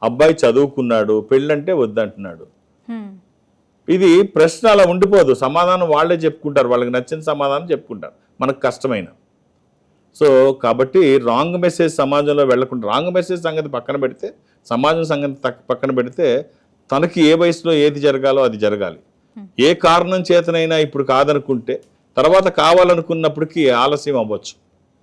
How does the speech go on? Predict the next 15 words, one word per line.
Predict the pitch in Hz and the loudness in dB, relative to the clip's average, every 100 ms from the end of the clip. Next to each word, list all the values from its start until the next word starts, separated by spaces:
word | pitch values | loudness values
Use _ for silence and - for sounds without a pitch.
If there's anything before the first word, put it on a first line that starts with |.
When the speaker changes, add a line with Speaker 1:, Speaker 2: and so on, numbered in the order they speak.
| _ _ _ - 139 | _ _ _ -2 2
Speaker 1:
చేయి | 151 143 | 2 4
జారిపోవచ్చు, | 117 117 113 113 92 - - _ _ _ _ _ _ _ | 2 2 0 -4 -4 -10 -20 _ _ _ _ _ _ _
అవకాశాలు | 123 147 165 156 160 | -4 0 0 2 -2
తగ్గిపోవచ్చు. | 147 123 131 131 113 98 - - _ _ _ | 0 -2 -2 -2 -2 -2 -8 -20 _ _ _
కాబట్టి | 117 117 123 165 | -4 -2 -2 -2
ఒకసారి | 123 - 135 123 | -4 0 2 2
అబ్బాయితో | 104 120 - 131 | 0 0 0 -2
మాట్లాడండి, | 101 107 - 127 117 113 - _ _ _ 110 | -2 -8 -2 0 0 -6 -14 _ _ _ -2
లేకపోతే | 127 127 131 127 | -2 -2 0 0
ఎవరినన్నా | 107 117 123 113 | 0 0 -2 -4
ఇష్టపడుతున్నాడా, | 98 123 123 113 110 104 107 | -6 -2 -2 -2 -4 -4 -2
లేకపోతే | 107 117 143 | -4 -6 -10
ఇంకేమైనా | 127 143 156 160 | -4 -2 0 -2
కారణాలు | 156 120 123 117 107 | -4 -6 -4 -8 -8
ఉన్నాయా? | 98 95 | -12 -12